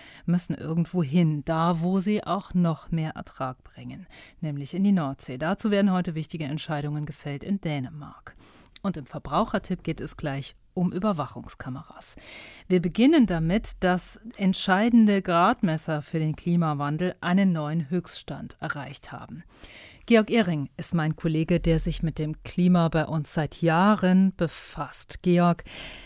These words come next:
die Frage ist ja immer, schaffen wir es oder schaffen wir es nicht, dieses berühmte eins Komma fünf Grad Ziel einzuhalten? Im April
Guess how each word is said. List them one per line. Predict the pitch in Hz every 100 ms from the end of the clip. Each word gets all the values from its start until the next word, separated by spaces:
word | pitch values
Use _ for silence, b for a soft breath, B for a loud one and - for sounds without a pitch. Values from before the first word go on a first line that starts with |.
| B
die | 180
Frage | - - 175 247
ist | - 202 -
ja | 190
immer, | 175 190 185 175
schaffen | - - 190 - 240
wir | 220
es | 214
oder | - 170 170
schaffen | - 175 - 170
wir | 165
es | 156 -
nicht, | 180 220 240 - - 180
dieses | 170 156 143 - -
berühmte | 160 165 165 170 151
eins | 151 156
Komma | - 151 143
fünf | - 151 -
Grad | - 147 165
Ziel | - - 143
einzuhalten? | 143 160 - 139 139 135 - 185 B B B B B B 196
Im | 175
April | 151 - - 170 208 262